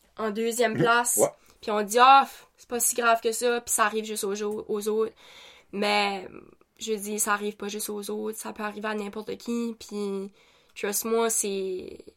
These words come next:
Speaker 1: être en santé, c'est... c'est un cadeau, là.
Speaker 2: Être en santé, c'est pas un luxe.
Speaker 1: Non,
Speaker 2: On
Speaker 1: c'est
Speaker 2: peut
Speaker 1: pas
Speaker 2: mettre
Speaker 1: un
Speaker 2: ça de
Speaker 1: luxe.
Speaker 2: même, on va mettre ça de même dans le sens, là.
Speaker 1: Ouais,
Speaker 2: Ouais.
Speaker 1: c'est, c'est pas un luxe, non. C'est... c'est vraiment de quoi qu'on est chanceux d'avoir puis qu'on prend trop souvent pour acquis.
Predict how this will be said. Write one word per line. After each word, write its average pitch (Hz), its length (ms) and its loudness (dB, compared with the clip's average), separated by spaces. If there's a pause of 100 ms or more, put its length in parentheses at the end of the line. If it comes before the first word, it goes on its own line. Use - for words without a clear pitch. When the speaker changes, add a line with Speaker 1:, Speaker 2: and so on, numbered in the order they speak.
Speaker 1:
être 220 220 0
en 220 80 -2
santé, 220 320 -4
c'est... 190 600 -4
c'est - 680 -12
un - 80 -14
cadeau, 202 500 -8
là. 196 100 -14 (840)
Speaker 2:
Être 127 200 2
en 170 80 8
santé, 151 340 0
c'est - 140 0
pas 147 100 0
un 107 100 4
luxe. - 640 -6
Speaker 1:
Non, 254 260 8
Speaker 2:
On 339 40 2
Speaker 1:
c'est - 160 0
Speaker 2:
peut - 80 -2
Speaker 1:
pas 233 120 0
Speaker 2:
mettre 247 80 -2
Speaker 1:
un - 20 -2
Speaker 2:
ça - 80 2
de 208 120 2
Speaker 1:
luxe. 147 200 0
Speaker 2:
même, 131 100 -4
on 104 40 -4
va 98 40 -4
mettre 101 140 -6
ça 107 60 -8
de 113 40 -2
même 143 140 -2
dans 143 80 -4
le 127 80 -6
sens, 160 340 -12
là. 160 60 -18 (140)
Speaker 1:
Ouais, 208 220 -10
Speaker 2:
Ouais. - 60 -4
Speaker 1:
c'est, 202 420 -10
c'est - 160 -12
pas 247 120 -8
un 214 100 -6
luxe, - 340 -12
non. 202 240 -12
C'est... - 560 -12
c'est - 240 -16
vraiment 214 340 -2
de 233 100 2
quoi 254 160 -4
qu'on 226 160 -6
est 156 60 -10
chanceux 214 340 -6
d'avoir 214 360 -2
puis - 120 -18
qu'on 202 120 -10
prend 196 220 -8
trop 214 160 -8
souvent 208 300 -8
pour 208 100 -14
acquis. 233 300 -12